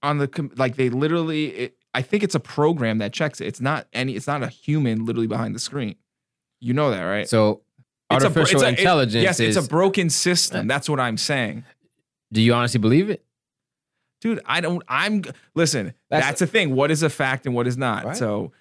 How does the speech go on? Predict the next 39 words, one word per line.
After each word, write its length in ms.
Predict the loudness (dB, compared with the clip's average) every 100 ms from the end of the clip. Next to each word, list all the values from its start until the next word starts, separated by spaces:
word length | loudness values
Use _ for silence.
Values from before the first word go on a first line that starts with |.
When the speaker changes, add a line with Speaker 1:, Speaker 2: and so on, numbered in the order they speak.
| _ -4
Speaker 1:
what 220 | 0 2
I'm, 240 | 0 0
what 120 | 0 0
I'm 120 | 0
saying 200 | 0 -2
is 100 | -4 _ _ _ -4
do 180 | 2
I 100 | 2 2
believe, 360 | 0 -2 -4 -10 -10
do 180 | 0 2
I 100 | 2
believe 600 | 0 0 0 0 0 0
that 200 | 0 0
there's 300 | 0 0 0
a 120 | -4
dude 300 | -4 2 2
like 160 | 2 -2
Chester 400 | -2 -2 0 -2
from, 160 | 0
like, 140 | -2 -2
Grand 260 | -2 -2
Theft 160 | -4 0
Auto 200 | 2 2
five 420 | 0 0 2 0
sitting 240 | -2 0 0
behind 280 | 0 0
the 60 | 0
screen 480 | -2 -2 -2 0 0
and, 160 | 0
and, 260 | -2 -2 -2
and 160 | -2 -2
typing 360 | -2 -2 -4
shit 240 | -2 -2 0
in? 160 | 0
Like, 140 | 0 -2
no, 200 | -2 -2
that's 240 | -4 -4
not 200 | -6 -6
right. 340 | -4 -4 -4